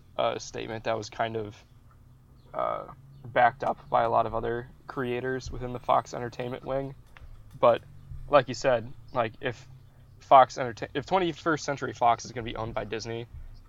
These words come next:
then they are not going to be affiliated with Fox News, and it's just gonna be a name. So I'm not sure exactly what they're trying to do there.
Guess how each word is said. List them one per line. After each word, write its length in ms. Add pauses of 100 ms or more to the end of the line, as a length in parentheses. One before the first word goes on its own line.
(360)
then 200
they 100
are 120
not 220
going 160
to 80
be 100
affiliated 560
with 140
Fox 300
News, 280
and 100
it's 60
just 160
gonna 140
be 120
a 40
name. 380 (600)
So 300 (840)
I'm 120
not 200
sure 360 (440)
exactly 440
what 120
they're 80
trying 240
to 80
do 160
there. 260